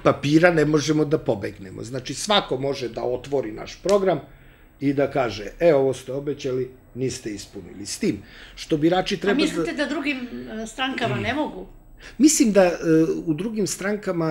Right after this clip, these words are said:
Speaker 1: e, bar koliko sam sam video, e, ne postoje, e, temeljito
Speaker 2: Tragovi.
Speaker 1: urađena programska dokumenta. Mi stalno slušamo priču. Recimo, evo, klasična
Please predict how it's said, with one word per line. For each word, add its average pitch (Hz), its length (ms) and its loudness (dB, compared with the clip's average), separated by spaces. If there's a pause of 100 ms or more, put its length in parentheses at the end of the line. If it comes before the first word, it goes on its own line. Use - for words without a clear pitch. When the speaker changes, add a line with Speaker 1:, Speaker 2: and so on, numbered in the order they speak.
Speaker 1:
e, 139 60 -8 (460)
bar 160 220 0
koliko 151 360 2
sam 143 160 -4
sam 165 320 2
video, 95 380 -6
e, - 680 -18 (280)
ne 139 220 0
postoje, 208 680 2
e, 143 320 -4 (1400)
temeljito 208 360 6 (180)
Speaker 2:
Tragovi. 151 280 6
Speaker 1:
urađena 160 760 4 (380)
programska 143 800 2
dokumenta. 117 880 -2
Mi 107 120 -10
stalno 214 560 0
slušamo 180 680 -2
priču. - 560 -2 (540)
Recimo, 165 360 2
evo, 156 200 2 (540)
klasična 147 640 2